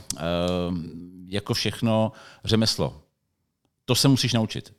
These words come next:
Nemůžeš si zítra jít na kandidátku, takhle, nemůžeš, můžeš, ale jak to bude vypadat, to jsme si teďka vyzkoušeli. Pokud dáš úplně neznámý lidi, který nesadili nikdy, nedokázali řídit, eh, aspoň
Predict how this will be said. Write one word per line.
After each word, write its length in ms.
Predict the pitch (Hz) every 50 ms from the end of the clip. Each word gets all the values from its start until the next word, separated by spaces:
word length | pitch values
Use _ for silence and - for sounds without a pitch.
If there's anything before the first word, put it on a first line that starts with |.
| _ _ -
Nemůžeš 540 | - 123 147 170 170 156 127 135 131 127 -
si 160 | - - 120
zítra 400 | 101 110 104 98 - 120 113 110
jít 160 | 113 113 95
na 80 | 87 76
kandidátku, 920 | - - 85 87 85 85 92 90 90 92 - - 101 98 95 101 107 127 - _ _ _ _ _ _ _ _ _ _ _
takhle, 300 | - 101 - - 71 - - -
nemůžeš, 420 | 78 80 78 80 - 71 62 -
můžeš, 560 | - 82 104 117 92 78 64 - - - - _ _ _ _ _ -
ale 160 | - 87 92
jak 120 | 98 95
to 100 | - 117
bude 120 | 98 101 95
vypadat, 400 | 92 87 - 90 71 65 - -
to 140 | - 101 -
jsme 160 | - 107 101
si 100 | - 110
teďka 220 | 98 92 - 104
vyzkoušeli. 500 | 90 87 - - 110 107 - - 65 - - - _ _ _ _ _ _ _ _ _ -
Pokud 280 | 113 113 - 151 139
dáš 420 | 117 104 107 95 95 104 120 117 -
úplně 280 | - 95 - 131 127
neznámý 480 | 110 104 98 113 117 113 120 123 117 101
lidi, 540 | 85 82 78 87 90 92 101 104 110 120 - - - -
který 320 | - - 113 110 117 117
nesadili 760 | 107 98 117 131 135 - - - 156 143 123 120 113 110 107 107
nikdy, 440 | 110 120 120 117 107 107 98 98
nedokázali 680 | 98 107 107 123 117 - 117 107 107 107 110 107 107 101
řídit, 600 | 101 107 113 113 113 113 104 95 87 - - -
eh, 640 | 92 85 90 90 90 90 90 85 85 85 85 82 - -
aspoň 380 | - 90 - - 113 107 92